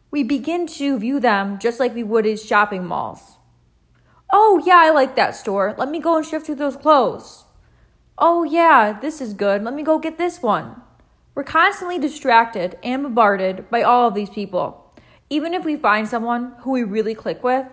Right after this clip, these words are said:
it will always be in the back of our minds that we could find someone else because there's so many different people on this app. We don't really see the specialness or the uniqueness of the person that we're talking to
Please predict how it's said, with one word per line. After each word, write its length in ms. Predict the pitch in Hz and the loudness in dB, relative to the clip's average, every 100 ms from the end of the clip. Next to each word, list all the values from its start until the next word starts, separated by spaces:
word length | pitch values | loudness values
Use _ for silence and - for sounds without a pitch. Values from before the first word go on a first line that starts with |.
| - _ - | -20 _ -2
it 60 | |
will 120 | 285 262 | 2 4
always 340 | 262 349 320 | 4 0 -4
be 160 | 285 285 | -6 -4
in 60 | |
the 60 | 247 | -4
back 360 | - 220 226 226 | 2 2 2 0
of 100 | 202 | -2
our 120 | 185 | 0
minds 420 | 196 190 - 208 | 2 0 -2 -6
that 100 | 202 | -8
we 80 | 240 | -6
could 200 | 311 - | -8 0
find 240 | 285 247 | 0 2
someone 340 | 233 214 202 208 | -4 -4 -2 0
else 340 | 214 - - | 0 -2 -8
because 240 | 233 277 | -4 -4
there's 200 | 269 262 | -2 -6
so 320 | - - 320 349 | -8 0 0 2
many 280 | 254 214 | -2 -2
different 300 | 208 196 208 | -4 -8 -10
people 540 | 202 180 185 220 226 - | -12 -12 -8 -8 -8 -6
on 200 | 190 196 | -4 -2
this 180 | 233 302 | -4 0
app. 480 | 349 262 - - _ _ _ _ _ _ _ _ _ _ - - - - | 0 0 -4 -14 _ _ _ _ _ _ _ _ _ _ -20 -20 -18 -8
We 80 | |
don't 260 | 262 285 311 | 2 2 2
really 240 | 320 320 | -4 -4
see 240 | 302 262 254 | -6 -6 -6
the 60 | |
specialness 840 | 233 - 214 208 233 233 233 233 - | -6 -2 0 0 -4 -6 -6 -8 -6
or 120 | 214 | -4
the 80 | 214 | -4
uniqueness 1040 | 214 208 214 277 - 196 110 - - - - | -4 -6 -6 -8 -10 -10 -10 -10 -12 -10 -2
of 140 | 247 | 0
the 80 | 214 | -2
person 580 | - 262 262 175 - - | -2 -2 -2 -6 -10 -8
that 180 | 202 185 | -4 -4
we're 120 | 214 | -4
talking 460 | 233 240 262 - 196 | 0 0 0 -4 -12
to 280 | 220 180 | -10 -10